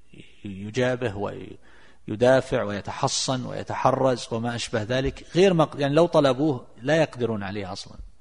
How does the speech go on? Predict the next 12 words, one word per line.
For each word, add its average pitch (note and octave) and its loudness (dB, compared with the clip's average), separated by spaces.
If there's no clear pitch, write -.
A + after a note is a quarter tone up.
ممتنع A#2 0
عند A#2 -2
ابن G#2 -2
جرير A2 -8
بنفسه C#3 -4
أو D3+ 2
بطائفته. G#2 -4
يقول C3+ 0
مثل E3 2
هذا A#2+ -2
إذا C#3 0
تاب B2+ -4